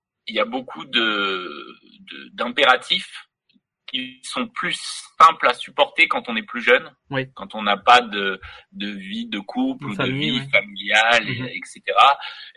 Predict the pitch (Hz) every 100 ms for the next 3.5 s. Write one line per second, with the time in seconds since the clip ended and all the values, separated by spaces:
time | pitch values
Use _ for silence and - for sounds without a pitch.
0 | _ 127 139 131 113 98 92 90 101 -
1 | 104 - 110 110 117 147 - 110 104 95
2 | 90 90 82 80 - - _ _ - -
3 | 104 104 143 - 104